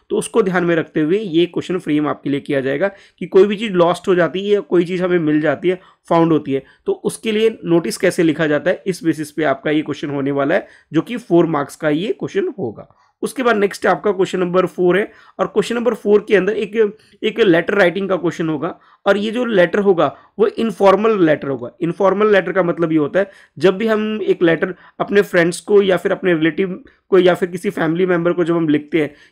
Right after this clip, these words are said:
यानी कि इसके अंदर कोई प्रॉपर हम लोग फॉर्मेट फॉलो नहीं करते, बल्कि एक जिसको भी हम लेटर लिख रहे हैं उसको, उसका नाम लिखते हैं और जो भी बात हमें कहनी होती है हम लोग अपनी बात कहते हैं और एंड में अपना नाम लिख करके लेटर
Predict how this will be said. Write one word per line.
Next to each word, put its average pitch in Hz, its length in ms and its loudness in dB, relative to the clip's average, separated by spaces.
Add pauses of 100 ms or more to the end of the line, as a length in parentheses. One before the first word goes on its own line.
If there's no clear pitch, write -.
यानी 175 160 4
कि 190 80 -6
इसके - 240 -2
अंदर 208 180 2
कोई 208 160 4
प्रॉपर 190 440 0
हम 180 160 -2
लोग 190 140 2
फॉर्मेट 170 380 -2
फॉलो 170 240 2
नहीं 175 160 2
करते, 190 380 -2 (280)
बल्कि 170 360 2
एक 175 460 4 (240)
जिसको 170 280 2
भी 196 120 2
हम 190 160 2
लेटर 165 280 0
लिख 170 220 2
रहे 175 100 2
हैं 190 80 2
उसको, 180 540 -2 (220)
उसका - 200 0
नाम 160 220 2
लिखते 175 280 0
हैं 214 80 -2
और 160 200 0
जो 156 140 0
भी 165 120 -2
बात 165 220 2
हमें 175 180 0
कहनी 170 280 -2
होती 170 280 -2
है 175 120 -2 (260)
हम 160 120 0
लोग 170 120 2
अपनी 160 220 -2
बात 156 300 0
कहते 170 220 0
हैं 202 80 2
और - 80 -10
एंड 165 200 0
में 170 120 0
अपना 160 200 -4
नाम 143 200 -2
लिख 147 160 -2
करके 151 200 -2
लेटर 156 280 -2